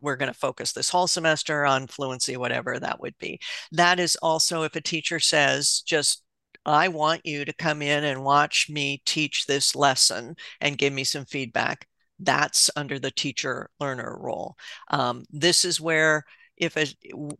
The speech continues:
not if, but when a coach needs to deepen their own professional knowledge by taking time to read an article or attending a webinar or going to a conference,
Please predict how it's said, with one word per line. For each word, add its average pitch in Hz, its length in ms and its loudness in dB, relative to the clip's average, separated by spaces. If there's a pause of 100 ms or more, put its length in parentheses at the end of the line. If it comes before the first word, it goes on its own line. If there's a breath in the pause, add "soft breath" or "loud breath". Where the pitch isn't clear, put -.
not 147 260 -2
if, 151 320 -2
but - 160 -4
when 156 460 2
a 160 100 0
coach - 440 -4
needs 147 320 -4
to 147 320 -4
deepen 147 560 -4
their 143 180 2
own 151 180 0
professional 139 680 -4
knowledge 123 580 -4
by 127 220 -2
taking 143 380 -6
time 135 280 -2
to 135 80 -6
read 139 280 -6
an 135 120 -4
article 135 880 -4
or 135 260 0
attending 147 500 -4
a 143 80 -4
webinar 135 680 -2 (320 loud breath)
or 143 120 -2
going 143 280 -4
to 143 160 -6
a 135 40 -4
conference, - 960 0